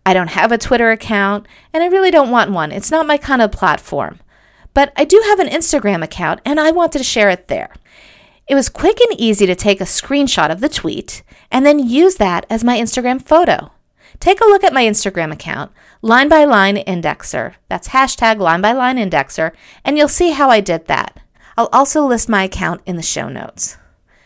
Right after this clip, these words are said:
So there you have it, another way to build connections with other indexers by promoting their social media posts and tweets with a screenshot if you don't belong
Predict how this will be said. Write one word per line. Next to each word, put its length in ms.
So 220
there 160
you 140
have 240
it, 180
another 360
way 200
to 80
build 340
connections 640
with 220
other 260
indexers 640
by 140
promoting 440
their 100
social 360
media 280
posts 440
and 140
tweets 380
with 280
a 20
screenshot 720
if 160
you 80
don't 200
belong 440